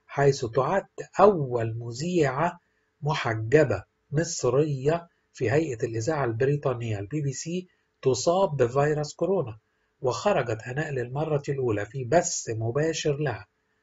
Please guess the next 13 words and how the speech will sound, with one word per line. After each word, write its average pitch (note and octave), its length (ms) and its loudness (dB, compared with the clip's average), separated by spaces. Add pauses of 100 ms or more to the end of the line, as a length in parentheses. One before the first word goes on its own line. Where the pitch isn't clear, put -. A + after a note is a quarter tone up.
(220)
على D#3+ 300 4
هيئة C3 460 -6
الإذاعة D3+ 800 0 (560)
البريطانية. C#3+ 1300 0 (2250)
وروت C3+ 480 4
تفاصيل B2+ 520 -2
إصابتها B2+ 580 -4
وزوجها B2 760 0
إبراهيم C3 640 -2
زهران D3 600 -2
بمرض D3 360 -2
كورونا D3+ 440 0
العالمي، C#3+ 500 0